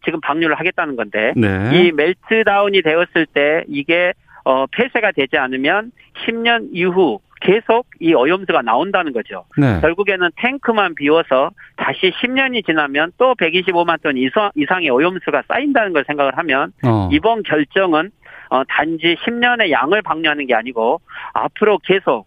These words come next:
Speaker 1: 후쿠시마 이, 어, 멜트다운 문제가 해결되지 않은 상황에 계속 방류를 하겠다라는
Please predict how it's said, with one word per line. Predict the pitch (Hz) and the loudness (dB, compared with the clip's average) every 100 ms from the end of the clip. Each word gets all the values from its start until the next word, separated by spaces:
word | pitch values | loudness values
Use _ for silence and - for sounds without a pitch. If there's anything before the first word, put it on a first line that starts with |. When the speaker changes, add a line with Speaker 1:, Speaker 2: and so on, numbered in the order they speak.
| - | -8
Speaker 1:
후쿠시마 | 175 196 - 175 160 151 139 | 0 0 0 -2 2 2 0
이, | 147 147 147 - - - | 2 2 2 -2 -12 -4
어, | 127 | 0
멜트다운 | 131 143 185 175 165 160 | 2 0 2 0 0 -2
문제가 | 156 143 139 151 | -2 0 2 0
해결되지 | 160 202 185 151 _ - 135 151 | 0 0 0 -2 _ -4 -2 0
않은 | 104 147 190 170 - | 2 2 2 -2 0
상황에 | 202 185 131 - | 0 0 -4 -8
계속 | - 185 208 214 - | -2 -2 0 -2 -2
방류를 | 127 147 160 143 | -4 -2 -2 -2
하겠다라는 | 151 151 147 127 113 | -2 -2 -2 -2 -6